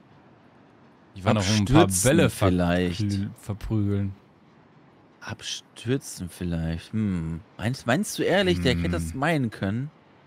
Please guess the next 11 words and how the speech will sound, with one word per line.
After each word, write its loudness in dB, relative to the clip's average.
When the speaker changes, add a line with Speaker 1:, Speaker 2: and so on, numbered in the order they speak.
Speaker 2:
Der -4
Mika? -4
Speaker 1:
Glaube -10
ich -10
nicht. -8
Speaker 2:
Ich, -16
der, -2
der 4
hat -8
ganz 0
klar 4